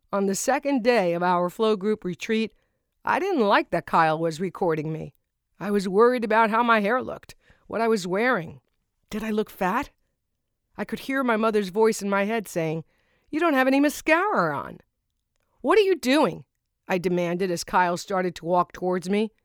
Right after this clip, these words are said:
"I do radio. I don't do video." He laughed, continuing to capture my resistance,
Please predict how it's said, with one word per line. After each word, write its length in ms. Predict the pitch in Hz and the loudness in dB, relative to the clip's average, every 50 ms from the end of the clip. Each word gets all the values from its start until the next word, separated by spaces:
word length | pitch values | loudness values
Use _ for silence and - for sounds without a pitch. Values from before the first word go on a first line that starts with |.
| _ _ _ _ - | _ _ _ _ -10
"I 80 | - 339 | -2 2
do 200 | 330 415 381 254 | 4 4 4 4
radio. 540 | 196 208 220 240 220 214 185 165 - - - | 4 2 2 2 0 -2 -2 -2 -4 -6 -4
I 80 | - 226 | 0 2
don't 260 | 254 277 294 226 175 | 4 4 2 2 0
do 200 | 170 247 247 240 | 0 0 0 0
video." 500 | 180 185 175 165 160 160 151 147 - _ _ _ _ _ _ _ _ _ _ _ _ _ | 0 -2 -4 -4 -6 -8 -10 -12 -16 _ _ _ _ _ _ _ _ _ _ _ _ _
He 160 | - 240 254 | -2 0 2
laughed, 500 | 233 190 151 151 165 165 - - - - - _ _ - | 2 2 0 0 -4 -6 -8 -12 -18 -20 -20 _ _ -6
continuing 640 | - 208 190 - - 226 226 226 220 214 208 190 | -4 -4 -2 0 2 2 2 4 2 0 0 -2
to 100 | - 196 | -2 -4
capture 440 | 175 - - 170 175 - - - 196 180 | -6 -4 -4 -4 -4 -4 -6 -8 -6 -4
my 140 | 180 170 | -4 -4
resistance, 760 | 165 165 170 165 147 160 170 160 - - 175 170 165 - - | -4 -2 -4 -4 -4 -6 -8 -8 -8 -8 -8 -8 -8 -8 -12